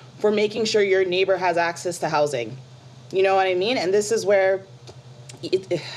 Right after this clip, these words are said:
<sighs> like, I have to say it's hard for me, but I have to call out people who go camping because it's like, you go camping in a rural man's backyard and it's fine. But there are homeless people in this city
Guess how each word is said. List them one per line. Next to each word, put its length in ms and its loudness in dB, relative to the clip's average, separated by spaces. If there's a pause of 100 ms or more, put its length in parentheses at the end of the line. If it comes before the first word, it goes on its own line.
(140)
<sighs> 360 -14
like, 140 2
I 80 2
have 140 0
to 60 -4
say 160 2
it's 120 -2
hard 220 2
for 80 0
me, 140 0
but 120 2
I 100 2
have 200 0
to 100 0
call 340 2
out 200 2
people 300 0
who 140 0
go 160 4
camping 520 0
because 260 0
it's 160 -2
like, 220 2 (420)
you 260 2
go 220 2
camping 460 0
in 100 2
a 60 4
rural 280 4
man's 300 0
backyard 760 0 (360)
and 120 0
it's 200 -2
fine. 440 0 (380)
But 200 2
there 140 4
are 140 4
homeless 420 0
people 340 0
in 200 2
this 200 0
city 520 -2